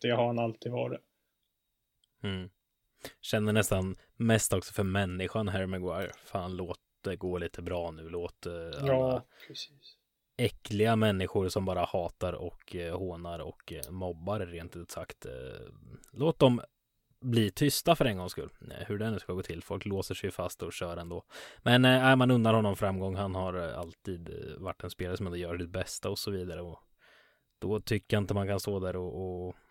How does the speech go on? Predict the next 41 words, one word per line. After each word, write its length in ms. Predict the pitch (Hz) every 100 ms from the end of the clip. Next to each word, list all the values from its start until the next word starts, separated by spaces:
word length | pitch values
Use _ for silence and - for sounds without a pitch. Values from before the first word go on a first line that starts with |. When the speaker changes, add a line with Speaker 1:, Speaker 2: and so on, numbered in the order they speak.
| -
Speaker 2:
mm, 460 | - - - 85 - - - _ -
med 260 | 98 92 -
högafflar 640 | 95 90 90 - 95 92 85 _ _ - -
så 180 | - 101
fort 280 | 101 95 -
han, 260 | 95 92
eh, 280 | 92 90 82
inte 280 | 90 - 92
sätter 280 | - 90 104
foten 440 | 90 87 - 87
exakt, 520 | - - - 87 -
exakt 420 | - - - - -
rätt. 340 | - - - _ - - - - _ _ -
Eh, 100 | - 226 220 220 220 220 220 -
ja, 160 | 110
men 100 | 127
det 60 | 151
är 60 |
väl, 180 | 143 147
eh, 480 | 139 135 131 127 131
riktigt 320 | 147 - 151
kul. 140 | 143 113
Jag 80 |
håller 140 | 117 131
med. 260 | 135 113
Jag 80 | 113
såg 240 | - 117 120
Englandsmatchen 720 | 113 98 92 95 90 98 95
och 420 | - 90 95 95
de 360 | 78 85 101 95
var 140 | 98
riktigt 260 | 101 - 110
bra 100 | 95
allihopa. 380 | 90 90 92 104
Sen, 240 | 120 123
eh, 540 | 123 123 120 120 117 117
Maguire 360 | 117 117 113
fick 180 | 117 127
U 140 | 113 110
K 140 | 92
skadad, 640 | - 135 107 92 127 90